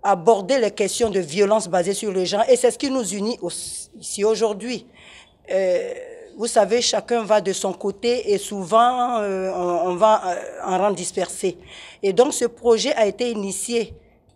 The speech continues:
par wanep qui chapeaute la chose, et donc avec le financement du pnud et le partenariat de la C D A O. Et aujourd'hui, nous sommes à une étape où les femmes que nous sommes allées rencontrer à l'intérieur de la Côte d'Ivoire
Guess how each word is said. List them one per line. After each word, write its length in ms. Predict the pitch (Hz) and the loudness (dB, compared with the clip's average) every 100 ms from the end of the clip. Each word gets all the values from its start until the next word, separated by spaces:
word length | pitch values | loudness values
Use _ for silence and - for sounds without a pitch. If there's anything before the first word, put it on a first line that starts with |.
| - | -4
par 200 | 185 170 | -2 2
wanep 360 | 190 202 269 - - | 2 2 0 -2 -12
qui 100 | 185 | -6
chapeaute 400 | - 165 202 190 | -4 -4 -6 -4
la 100 | 170 | -4
chose, 480 | 175 240 240 151 - - - - | 0 0 -2 -6 -14 -20 -18 -6
et 100 | 185 | -6
donc 360 | 165 202 196 208 | -2 -4 -2 0
avec 300 | 180 196 214 | 2 2 0
le 100 | 196 | -4
financement 480 | 214 190 180 202 214 | -2 -4 -2 -2 -2
du 140 | 180 | -4
pnud 520 | - 214 269 247 185 - | -4 -2 0 -2 -6 -4
et 340 | 196 190 180 | -2 0 -2
le 200 | 165 175 | -2 -2
partenariat 640 | 175 175 185 185 180 185 196 | 0 -2 0 0 0 0 -2
de 100 | 180 | -2
la 100 | 170 | -4
C 160 | 196 | -6
D 160 | 165 175 | -4 -4
A 140 | 160 | -2
O. 180 | 156 160 - - - - - | -4 -6 -12 -20 -20 -20 2
Et 140 | 220 233 | 8 8
aujourd'hui, 440 | 240 226 240 240 | 8 4 2 0
nous 120 | 277 | -2
sommes 180 | 277 247 | 0 2
à 60 | 208 | 2
une 180 | 233 214 | 0 -2
étape 460 | 190 320 302 - - _ _ _ | 0 0 -2 -8 -20 _ _ _
où 120 | 262 277 | -2 2
les 120 | 202 | 2
femmes 400 | - 320 311 285 | 2 0 0 -2
que 80 | 233 | -4
nous 100 | 226 | -2
sommes 280 | 240 226 | -4 -2
allées 240 | 202 196 226 | 0 2 2
rencontrer 600 | 220 220 220 254 254 214 | 2 -2 -6 -4 -8 -4
à 80 | 196 | -2
l'intérieur 560 | 196 196 202 190 208 208 | 0 -2 -4 -4 -2 -4
de 80 | 175 | -4
la 80 | |
Côte 220 | 170 196 175 | -6 -6 -8
d'Ivoire 480 | 156 185 226 214 | -4 -2 -2 -4